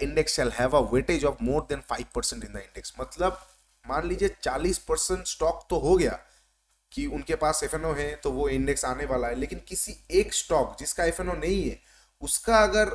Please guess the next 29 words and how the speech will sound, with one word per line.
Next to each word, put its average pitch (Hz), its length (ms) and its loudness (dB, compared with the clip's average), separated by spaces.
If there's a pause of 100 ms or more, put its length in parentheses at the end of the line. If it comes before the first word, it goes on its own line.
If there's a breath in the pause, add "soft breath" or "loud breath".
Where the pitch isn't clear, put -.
(120)
उस 185 120 0 (460)
इंडेक्स 165 320 2
पे 185 140 2
वेटेज 156 400 0 (180)
पाँच 170 320 2
परसेंट 175 280 -2
से 160 100 -4
ज्यादा 165 360 2
हो 160 140 2
गया 117 160 -2
तो - 140 -8
इंडेक्स 135 440 -2
खराब 117 260 -4
हो 120 80 -10
जाएगा, 127 220 -2 (120)
इंडेक्स 117 280 -8
को - 240 -10 (320 soft breath)
फिर - 140 -6
नहीं 139 260 0
मिलेगा 107 300 -2
अपना 127 220 -12
एफ़एनओ 110 320 -12
का 123 200 -8
सर्टिफिकेट, - 580 -12
एफ़एनओ 127 260 -4
का - 120 -4 (540 loud breath)
एक्टिवेशन, - 480 -8 (140)
ठीक 175 120 -12
है। 220 100 -8